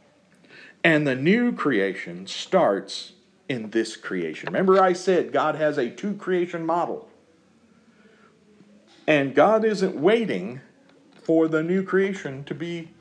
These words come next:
manifest. He started it in the body of Christ. And First Peter one puts it this way, "Praise be to the God and Father of our Lord Jesus Christ.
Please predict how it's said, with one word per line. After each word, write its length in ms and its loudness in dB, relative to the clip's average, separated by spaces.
manifest. 800 -4
He 240 0
started 600 0
it 300 -6
in 200 -2
the 100 2
body 500 2
of 160 -4
Christ. 720 0
And 500 0
First 320 0
Peter 200 4
one 280 2
puts 200 -4
it 120 -4
this 180 2
way, 160 2
"Praise 440 0
be 280 0
to 160 -4
the 140 0
God 340 2
and 160 -2
Father 320 2
of 100 0
our 140 0
Lord 240 4
Jesus 320 -4
Christ. 420 -4